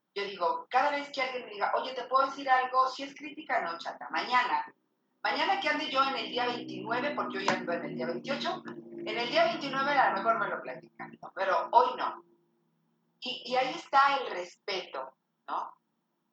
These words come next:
Claro, a mí, y tú me conoces, me pica, me pica decirte, me pica,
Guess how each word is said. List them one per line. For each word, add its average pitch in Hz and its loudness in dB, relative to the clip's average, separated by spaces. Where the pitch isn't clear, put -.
Claro, - 10
a 185 8
mí, 277 -4
y 196 -16
tú 240 -4
me 247 0
conoces, 208 0
me 175 -4
pica, 359 0
me 175 -4
pica 339 4
decirte, - -6
me 214 -2
pica, - -4